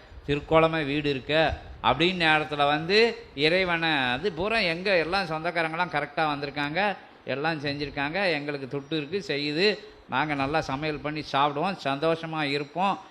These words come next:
அப்படின்னு அது யார் கொடுத்தா? பிரபஞ்சம்தான் கொடுத்துருக்கு. நீங்க செஞ்ச புண்ணியம் அந்த நிகழ்வை கொடுத்துருக்கு. விழாக்கோலம், திருக்கோலம், மணக்கோலம்,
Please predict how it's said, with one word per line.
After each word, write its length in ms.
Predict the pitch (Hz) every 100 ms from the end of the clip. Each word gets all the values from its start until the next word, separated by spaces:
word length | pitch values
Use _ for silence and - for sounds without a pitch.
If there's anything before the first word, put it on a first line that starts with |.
| - -
அப்படின்னு 300 | 123 170 196
அது 200 | 175 175
யார் 280 | 160 185 190
கொடுத்தா? 540 | 185 175 185 190 202 180 - - - - - - - - - -
பிரபஞ்சம்தான் 580 | 147 156 156 165 180 143
கொடுத்துருக்கு. 360 | 131 120 113
நீங்க 220 | 127 139
செஞ்ச 340 | 131 147 165 185
புண்ணியம் 540 | - 160 185 196 220
அந்த 220 | 180 147
நிகழ்வை 460 | 131 127 143 143 127 113
கொடுத்துருக்கு. 400 | 110 101 101 101
விழாக்கோலம், 680 | 110 120 127 - 135 151 - - - -
திருக்கோலம், 600 | 123 131 - 143 151 151
மணக்கோலம், 800 | 110 117 135 - 143 156 170 175